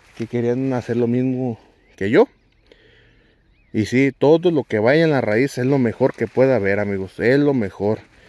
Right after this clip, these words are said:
Si por ahí, nomás pues aquí desgraciadamente no, no contamos con suficiente agua, casi la mayoría es de temporal, pero como aquí en esta parcela también si fueran propias,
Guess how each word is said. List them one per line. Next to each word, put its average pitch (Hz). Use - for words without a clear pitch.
Si 110
por 110
ahí, 135
nomás 117
pues 131
aquí 127
desgraciadamente 127
no, 123
no 120
contamos 120
con 104
suficiente 113
agua, 135
casi 113
la 113
mayoría 107
es 117
de 117
temporal, 107
pero 104
como 107
aquí 127
en 143
esta 151
parcela 127
también 123
si -
fueran 131
propias, 131